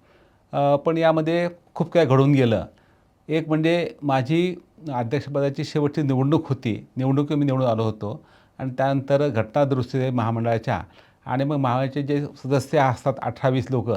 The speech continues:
ते एकमतानं चर्चा करून निवड करायचे. त्यानुसार प-, नियुक्त झालेल्या अरुणा ढेरे पहिल्या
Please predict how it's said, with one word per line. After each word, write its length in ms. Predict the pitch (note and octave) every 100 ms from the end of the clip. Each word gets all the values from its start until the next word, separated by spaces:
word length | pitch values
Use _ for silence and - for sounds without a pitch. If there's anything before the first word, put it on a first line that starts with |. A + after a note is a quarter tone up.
| F2 - - _ -
ते 160 | D3+ D#3+
एकमतानं 560 | C#3+ C#3+ B2+ C3+ C#3
चर्चा 380 | C3+ C3 - C3
करून 280 | B2 C#3 E3
निवड 220 | C#3 C3
करायचे. 580 | B2 G#2+ G#2 G#2 F#2 - - _ -
त्यानुसार 440 | C3+ C#3 C3+ D3
प-, 180 | D#3 - - - C#3
नियुक्त 440 | C3+ C3+ D#3 D#3+
झालेल्या 580 | E3 C3 C3+ C#3+ C#3+ D#3 - - - _
अरुणा 240 | A#2+ C3
ढेरे 140 | C3 D#3+
पहिल्या 480 | E3 B2 A#2 C3+